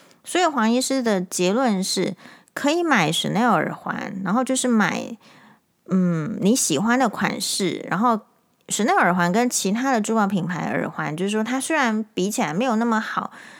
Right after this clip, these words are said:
但是你为什么还会去买的原因，是因为你戴上去确实可能是会觉得比较 fashion 的。好，它的这个 fashion 度就是很奇怪，有时候那个双 C logo 并不是说为了这个 logo 去买这个耳环，而是它戴上去就会比较 fashion，比较有个时尚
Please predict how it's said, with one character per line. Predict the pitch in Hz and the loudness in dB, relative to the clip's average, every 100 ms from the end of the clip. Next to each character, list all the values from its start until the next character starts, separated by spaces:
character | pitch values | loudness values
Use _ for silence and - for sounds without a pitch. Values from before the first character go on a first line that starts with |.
| - - - _ _ | -20 -20 -20 _ _
但 | 320 294 | 0 2
是 | 285 269 | 0 2
你 | 170 | 2
为 | 202 | 2
什 | 254 | 0
么 | 151 | -2
还 | 147 156 | -2 0
会 | 214 | 0
去 | 214 | 2
买 | 214 165 - | 0 0 -2
的 | |
原 | 135 143 165 | -2 -2 0
因， | 180 | 0
是 | - 214 | 0 2
因 | 214 | 4
为 | 220 185 208 - _ - | 4 2 -2 -10 _ -4
你 | 165 | 0
戴 | 302 302 | 2 2
上 | 311 285 | 0 0
去 | 277 | -2
确 | 226 311 226 | -2 0 0
实 | - 160 165 185 _ _ _ | 0 0 -2 -6 _ _ _
可 | - - 185 156 | -10 -2 0 2
能 | 156 196 | 0 0
是 | 320 | 0
会 | 311 302 | 2 0
觉 | 214 151 | 0 -2
得 | 147 | -2
比 | - | 0
较 | 190 | 0
fashion | 185 - 170 180 - - | 0 0 2 2 0 -2
的。 | - - - _ _ - | -6 -10 -12 _ _ -2
好， | 185 | 0
它 | 127 285 320 | 0 -2 0
的 | 294 | 0
这 | 254 | 0
个 | 247 233 | -2 0
fashion | 269 269 240 185 | 0 2 0 0
度 | 214 | 0
就 | 202 226 | 0 -2
是 | 226 | 0
很 | 220 - | 0 0
奇 | - - - | -2 -4 -4
怪， | - 208 165 - - - _ | 0 0 0 -4 -20 -20 _
有 | 185 | -2
时 | 208 330 | 2 2
候 | 349 | 2
那 | 320 | 0
个 | 240 | 0
双 | 254 262 254 | 0 0 0
C | 262 247 247 | 0 0 0
logo | 247 240 214 | 2 2 2
并 | 175 254 | 2 2
不 | 196 | 2
是 | 190 214 | 0 -2
说 | 208 202 | 0 0
为 | 208 | 2
了 | 175 | 2
这 | 165 190 | 0 0
个 | 170 | 2
logo | 170 185 196 147 | 2 2 2 -2
去 | 202 202 | -2 -2
买 | 180 120 | -2 -2
这 | 196 | -2
个 | 185 | 0
耳 | 147 | 0
环， | 156 | 0
而 | 202 | -2
是 | 302 | -2
它 | 294 | -2
戴 | 277 - 277 | -2 0 0
上 | 247 233 226 | 0 0 -2
去 | 233 202 - | -2 -4 -2
就 | 311 262 | 0 0
会 | 254 202 | 0 0
比 | 139 | 0
较 | 180 185 | 2 2
fashion， | 180 180 180 196 165 196 | 2 0 2 0 -2 -4
比 | - | -2
较 | 311 359 | 2 2
有 | 220 | 2
个 | 175 | 0
时 | 180 - 185 208 | -2 -2 0 0
尚 | - 330 220 | 2 0 0